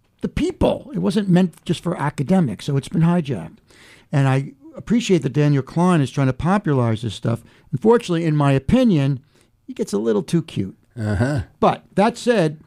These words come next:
Speaker 1: Travels with Epicurus is, is, you know, I'm enjoying it. Skipping through some of it. And I want to read some excerpts from that. And then I'm gonna read
Speaker 2: All
Speaker 1: from
Speaker 2: right.
Speaker 1: a, from a website that's dedicated to Epicurus.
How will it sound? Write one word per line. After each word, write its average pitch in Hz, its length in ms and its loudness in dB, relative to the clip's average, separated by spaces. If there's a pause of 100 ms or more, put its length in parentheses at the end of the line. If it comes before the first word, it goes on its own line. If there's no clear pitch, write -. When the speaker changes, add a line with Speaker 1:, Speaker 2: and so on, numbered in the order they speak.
(540)
Speaker 1:
Travels 185 400 -2
with 156 100 -2
Epicurus 160 600 -4
is, 175 240 -6
is, 180 280 -8 (160)
you 320 80 -6
know, 226 240 -6 (320)
I'm 170 120 -4
enjoying 139 420 -2
it. 160 140 -4 (1600)
Skipping 180 420 -6
through 151 160 -8
some 131 180 -6
of 123 100 -2
it. 190 160 -6 (440)
And 170 80 -2
I 175 40 2
want 196 160 0
to 214 60 0
read 196 160 -2
some 185 160 2
excerpts 196 340 0
from 190 140 -2
that. 151 180 0
And 180 80 -4
then 190 80 -2
I'm 190 60 0
gonna 180 100 0
read 175 140 2
Speaker 2:
All 151 160 4
Speaker 1:
from 165 80 0
Speaker 2:
right. 151 180 -4
Speaker 1:
a, - 40 -20
from 165 180 -2
a 160 80 0
website 156 640 0
that's 127 180 -6
dedicated 151 640 0
to 117 80 -2
Epicurus. 107 640 -6